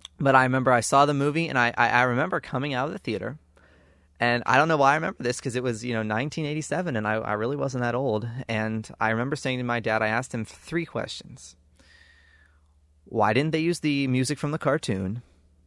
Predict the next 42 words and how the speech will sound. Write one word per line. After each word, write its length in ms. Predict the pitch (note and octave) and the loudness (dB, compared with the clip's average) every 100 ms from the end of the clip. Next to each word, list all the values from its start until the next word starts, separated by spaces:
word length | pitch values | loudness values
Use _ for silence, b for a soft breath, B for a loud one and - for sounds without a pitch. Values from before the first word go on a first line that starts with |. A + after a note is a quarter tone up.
| _ _ _ _ - | _ _ _ _ -4
Why 220 | D#3+ B2 | 2 4
was 160 | D3 | 4
there 120 | D3+ D#3 | 2 0
no 140 | D3+ | 0
transformation 720 | - C3+ C#3+ F3 D3 C3+ C3+ | 0 -2 -2 -2 -2 -2 -4
sequence? 640 | A2+ A#2 G2 G#2+ C3+ - - _ _ _ B B B | -4 -6 -4 -4 -6 -8 -14 _ _ _ B B B
And 240 | B2 A#2+ | 0 2
where 180 | A2+ A2+ | 4 6
was 140 | A2+ | 4
She-Ra? 400 | - A#2+ G#2 - A#2+ _ _ _ | 2 0 -2 -8 -14 _ _ _
So 260 | - - C3 | -6 2 6
I, 340 | A#2+ A#2 C3+ C#3+ | 6 6 4 6
I, 200 | C3+ D3 | 6 6
I, 180 | D3 F3 | 6 4
even 160 | E3 | 4
as 160 | E3 B2+ | 2 2
a 60 | |
kid, 260 | A#2+ - D#3+ | 0 2 4
I 100 | B2+ | 4
had 180 | A#2+ A#2+ | 4 0
a 60 | |
few 200 | A#2 C3+ | 0 -4
complaints 480 | B2 A2+ B2+ B2 A#2 | -4 -4 -4 -4 -4
for 160 | - A#2 | -4 -2
the 140 | G#2 | 0
movie, 360 | G2+ A#2 G#2 G2 | -2 -2 -4 -6
but 280 | F#2+ A2 - | -2 -2 2
I, 160 | A#2 | 2
s-, 180 | B2+ - - | 2 -2 0
I 140 | D#3 | 0
still 320 | - - F#3+ | 0 -2 -2
now, 200 | B2+ B2 | 2 4
I, 200 | A2+ G#2+ - _ _ | 4 2 -4 _ _
overall, 380 | D#3+ C#3 A#2+ C#3 | 0 2 2 4
I 100 | A2+ | 2
enjoy 420 | G#2+ G#2 A2+ B2+ | 0 -2 0 0
it, 100 | B2 | 0
and 120 | - G#2+ | -4 -8
especially 580 | - C#3 D3 C3 G#2+ | -4 -4 -2 -2 -2
if, 140 | G#2 - | -4 -6
if 300 | - B2 - | -6 -6 -4
anyone, 520 | A#2+ B2+ A#2 A2 A2 | -2 0 -2 -2 -6